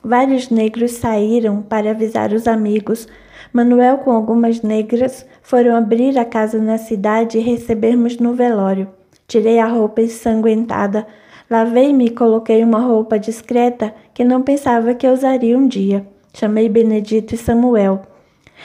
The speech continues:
"Tem a certeza de que não viram quem matou José?" Com as negativas deles, eu continuei. "Fiquem vocês aqui, tomem conta da fazenda e peguem armas no armário."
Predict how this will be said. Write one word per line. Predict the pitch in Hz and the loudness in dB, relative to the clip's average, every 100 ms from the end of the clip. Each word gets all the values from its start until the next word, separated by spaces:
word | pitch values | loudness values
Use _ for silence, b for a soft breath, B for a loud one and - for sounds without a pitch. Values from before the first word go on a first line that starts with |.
| B | B
"Tem | - 294 | 0 2
a | 302 | 2
certeza | 302 240 262 262 254 | 0 0 2 2 2
de | 233 262 | -2 -2
que | 254 | 0
não | 233 233 | 2 0
viram | 226 233 233 269 | 0 0 2 2
quem | 285 254 | 2 2
matou | 233 220 226 220 233 | 2 0 0 2 2
José?" | 226 214 208 202 214 - _ b b b b | 0 -2 0 -2 -2 -8 _ b b b b
Com | 294 | 0
as | 294 294 | 2 2
negativas | 262 262 240 233 254 254 226 220 | 2 2 0 0 -2 0 -2 -2
deles, | 214 220 220 240 | 0 2 2 0
eu | 240 | 0
continuei. | 247 254 277 277 262 208 196 202 - _ | 0 -2 0 0 2 2 0 -2 -10 _
"Fiquem | - 240 254 233 | -4 -2 0 0
vocês | 226 226 220 226 | 0 0 0 2
aqui, | 233 233 - 208 214 B B | 0 -4 -6 -6 -6 B B
tomem | 247 240 226 226 | 0 2 2 0
conta | 233 254 262 | 0 0 0
da | 220 214 | -2 -2
fazenda | 214 208 220 233 226 208 B B B | -4 -4 0 0 0 -4 B B B
e | 247 | -8
peguem | 240 247 247 269 262 | 0 0 2 2 2
armas | 240 233 247 | 2 0 0
no | 240 262 | 0 0
armário." | 285 214 185 190 196 | 0 -2 -2 -4 -6